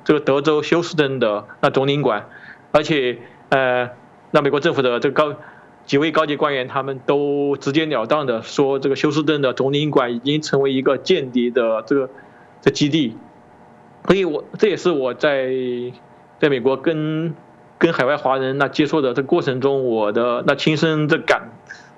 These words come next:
的感受，这种，呃，只要是稍有规模的这，这些同学会、同乡会、商会，甚至连这个教会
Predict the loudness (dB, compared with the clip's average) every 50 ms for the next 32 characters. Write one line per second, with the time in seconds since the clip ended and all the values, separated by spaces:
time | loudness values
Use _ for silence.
0 | -20 -20 -20 -20 -20 -20 -20 -20 -20 -18 -6 0 0 0 2 0 -2 -2 0 0
1 | 0 0 -2 -4 -10 -10 -2 0 0 2 2 0 0 -2 -4 -6 -12 -18 -20 -20
2 | -20 -20 -20 -8 0 0 2 2 2 0 0 -2 -2 -4 -8 -16 -20 -20 -20 -20
3 | -20 -20 -8 -2 0 2 2 4 2 0 0 0 0 0 0 -2 -2 0 0 2
4 | 2 2 0 0 0 -2 0 0 0 0 0 0 -2 -2 -2 0 0 -2 -2 -2
5 | -6 -6 -6 -4 -6 -6 -8 -6 -4 -2 0 0 0 0 0 -6 -16 -20 -20 -20
6 | -20 -20 -20 -20 -20 -20 -20 -20 -16 -8 -2 0 0 2 2 2 2 2 2 2
7 | 0 0 0 0 -4 -6 -14 -20 -20 -20 -20 -20 -20 -10 -2 -2 0 0 2 2
8 | 2 2 2 0 0 0 0 0 -2 -6 -8 -16 -20 -20 -20 -8 0 0 0 0
9 | 0 -2 0 0 0 0 -4 -8 -12 -20 -20 -20 -20 -20 -20 -6 0 0 2 2
10 | 2 -2 0 0 0 0 0 0 -2 -2 0 0 0 2 2 2 2 2 2 0
11 | -2 -2 -4